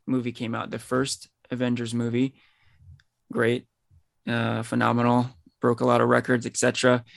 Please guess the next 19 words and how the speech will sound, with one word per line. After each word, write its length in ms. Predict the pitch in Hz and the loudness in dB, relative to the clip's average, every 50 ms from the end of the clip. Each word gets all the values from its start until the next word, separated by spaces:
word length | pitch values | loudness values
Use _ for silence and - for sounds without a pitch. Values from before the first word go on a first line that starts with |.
| - - - - - _ _ _ - - - | -20 -20 -20 -20 -20 _ _ _ -20 -6 0
Um, 580 | - 120 123 120 120 123 120 120 120 120 120 - _ - | 2 4 6 6 6 4 4 4 2 2 0 -4 _ 0
but 180 | 143 123 117 | 0 2 4
then 580 | 123 151 170 185 196 196 196 202 202 196 - - _ _ _ _ - | 6 8 8 10 10 8 8 6 4 2 0 -4 _ _ _ _ 0
that 380 | 143 170 208 262 262 - - _ _ | 2 4 6 6 4 2 0 _ _
year, 480 | 143 160 165 196 233 240 208 151 143 - 147 | -12 -6 -2 2 4 6 6 6 6 6 6
Iron 280 | 160 185 220 240 233 226 | 4 4 4 4 2 0
Man 220 | 214 202 185 156 | 0 -2 -2 -4
three 440 | - - - 156 165 180 190 208 202 | -6 -10 -6 0 4 4 4 4 2
came 320 | 196 - 160 139 131 131 | 0 0 2 2 2 2
out, 320 | 120 120 120 120 120 - - _ _ _ _ _ _ _ _ _ _ _ _ _ _ _ _ - | 2 2 0 0 0 -2 -6 _ _ _ _ _ _ _ _ _ _ _ _ _ _ _ _ 0
and 160 | 143 143 139 | 0 2 2
was 140 | 139 135 135 | 2 2 2
immediately 400 | 139 156 190 226 220 202 175 147 | 2 4 4 4 4 4 2 2
followed 380 | - - 156 151 147 143 127 | 0 2 2 2 2 2 0
by 140 | 135 135 131 | 0 0 -2
Thor: 280 | 120 - 147 151 147 135 | -2 0 0 0 0 0
The 80 | 127 | -2
Dark 320 | 113 123 135 139 143 139 - | 0 0 0 0 0 -2 -4
World. 340 | 131 113 107 92 92 113 - | -6 -6 -6 -6 -8 -10 -14